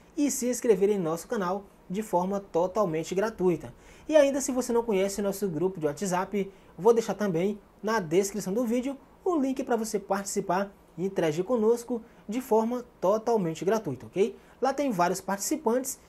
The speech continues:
um deles pode te ajudar na hora daquela dúvida. E o melhor de tudo é que você não paga nada, galera. Então corre lá após esse vídeo e participe.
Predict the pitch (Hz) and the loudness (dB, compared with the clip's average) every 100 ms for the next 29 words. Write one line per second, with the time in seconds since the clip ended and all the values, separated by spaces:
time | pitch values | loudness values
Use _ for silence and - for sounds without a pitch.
0 | - - 330 214 196 208 - 151 151 156 | -20 -8 0 6 6 4 -4 -4 -4 -4
1 | 151 226 180 202 214 - - 202 220 170 | -4 -2 0 -2 -6 -20 -12 -2 2 4
2 | 190 202 - - 190 196 214 220 175 196 | 2 -2 -8 -2 -2 2 0 2 4 2
3 | 151 120 120 - - - 165 190 190 196 | 0 -6 -12 -20 -20 -8 -2 4 6 6
4 | 226 269 233 247 262 - - 240 254 262 | 4 0 0 0 -4 -8 -8 -6 0 0
5 | 262 262 254 277 311 - 180 196 226 190 | 2 6 6 6 -2 2 4 4 2 0
6 | 165 151 135 104 98 - - 208 254 254 | -2 -2 -6 -10 -14 -20 -10 -2 2 2
7 | - 214 240 208 226 - - - 294 214 | 6 4 6 4 2 -2 -12 -4 2 4
8 | 208 247 220 202 226 247 - - 311 302 | 4 0 0 2 0 -4 -8 -8 -2 -2
9 | - 165 190 254 247 190 208 202 131 | 2 0 0 -4 -4 -2 -2 -4 -10